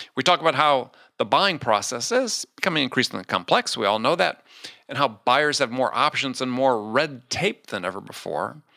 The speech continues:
which is why sellers who don't actually partner with buyers and guide them through the buying journey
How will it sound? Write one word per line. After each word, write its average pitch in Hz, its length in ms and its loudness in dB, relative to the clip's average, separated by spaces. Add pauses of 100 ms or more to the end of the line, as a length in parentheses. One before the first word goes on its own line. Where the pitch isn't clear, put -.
(380)
which 139 180 2
is 143 100 -2
why 147 120 2
sellers 151 720 2 (100)
who 151 120 -6
don't 131 280 -2 (160)
actually 147 340 -2 (220)
partner 196 420 0
with 90 240 -6
buyers 90 400 -2
and 113 240 -4
guide 185 300 2
them 185 140 -4
through 185 140 -4
the 156 80 -6
buying 160 380 -2
journey 104 360 -4